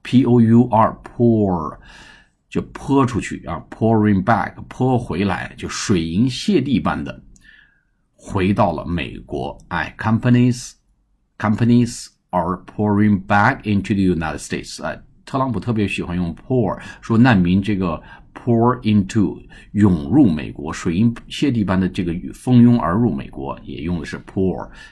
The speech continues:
这个地方pouring back，回到美国。啊，最后这个为什么回到美国呢？They want to be where the action is。这个地方action是什么呢？是战斗的意思啊。我们原来记得有个电影叫，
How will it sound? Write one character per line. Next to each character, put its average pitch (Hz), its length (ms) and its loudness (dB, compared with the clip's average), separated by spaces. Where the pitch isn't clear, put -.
这 - 80 -6
个 90 60 -2
地 87 100 -2
方 85 180 -6
pouring 87 380 -2
back， 110 300 0
回 85 300 -10
到 98 120 0
美 76 120 -10
国。 - 420 -10
啊， 104 300 0
最 - 160 -6
后 90 160 -4
这 90 140 -2
个 80 280 -6
为 180 120 4
什 139 100 2
么 151 60 -2
回 139 140 0
到 143 80 0
美 117 120 2
国 107 140 0
呢？ 120 180 2
They 107 320 2
want 120 500 2
to - 140 -2
be 101 540 4
where 104 600 0
the 92 320 -4
action 85 580 -8
is。 82 540 -6
这 226 140 0
个 190 60 0
地 175 100 -2
方 113 160 -2
action 156 280 0
是 90 80 -2
什 - 140 -10
么 80 80 -6
呢？ 87 80 -4
是 82 140 -10
战 95 320 2
斗 101 200 0
的 73 80 -8
意 69 100 -8
思 - 140 -12
啊。 76 40 -10
我 78 120 -10
们 80 120 -8
原 92 140 -4
来 117 80 0
记 117 140 -6
得 95 100 -4
有 - 100 -8
个 80 80 -6
电 107 140 -4
影 80 80 -6
叫， 90 100 -2